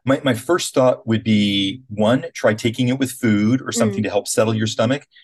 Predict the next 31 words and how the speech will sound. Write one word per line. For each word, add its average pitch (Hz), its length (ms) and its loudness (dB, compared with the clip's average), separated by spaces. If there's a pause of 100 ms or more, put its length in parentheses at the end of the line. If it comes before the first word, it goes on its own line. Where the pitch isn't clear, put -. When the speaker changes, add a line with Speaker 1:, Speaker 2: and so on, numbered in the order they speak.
(140)
Speaker 1:
Make 165 120 -4
sure - 160 -2
you're 156 100 -2
not 113 180 0
taking 127 320 -4
it 107 40 0
with 95 220 -4
other 113 240 2
medicines 110 600 -2
that 139 100 -2
can 123 120 -6
upset - 320 -4
your 120 120 -6
stomach. 135 400 -2 (240)
So 110 280 2
notoriously, 107 1160 0 (220)
some 131 180 0
of 113 40 -4
the 107 220 -6
pain 165 200 -8
medicines 92 480 -2
we 104 120 -6
give 95 200 -4
patients 101 380 -4
for 104 240 -4
their 90 240 -4 (100)
lacerations 107 880 -2
or 98 120 -4
their 92 120 -6
surgery 101 520 -6
incisions, 104 640 -2